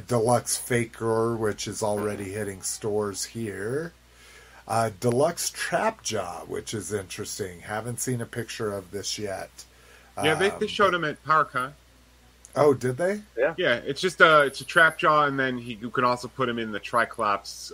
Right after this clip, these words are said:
Speaker 2: uh, the Triclops cult robes.
Speaker 1: Oh, okay. Interesting. Okay. Um, deluxe He-Man. Did we see a picture of that?
Speaker 2: Yeah, that's the Viking
Speaker 1: Am I
Speaker 2: He-Man.
Speaker 1: Oh, okay, okay. All,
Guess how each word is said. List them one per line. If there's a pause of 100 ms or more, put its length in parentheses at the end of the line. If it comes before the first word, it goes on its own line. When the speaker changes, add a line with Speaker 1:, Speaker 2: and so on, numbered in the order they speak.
Speaker 2:
uh, (500)
the
Triclops
cult
robes. (480)
Speaker 1:
Oh, (140)
okay. (200)
Interesting.
Okay. (720)
Um, (180)
deluxe
He-Man. (1200)
Did
we
see
a
picture
of
that?
Speaker 2:
Yeah,
that's
the
Viking
Speaker 1:
Am
I
Speaker 2:
He-Man. (760)
Speaker 1:
Oh, (100)
okay,
okay.
All,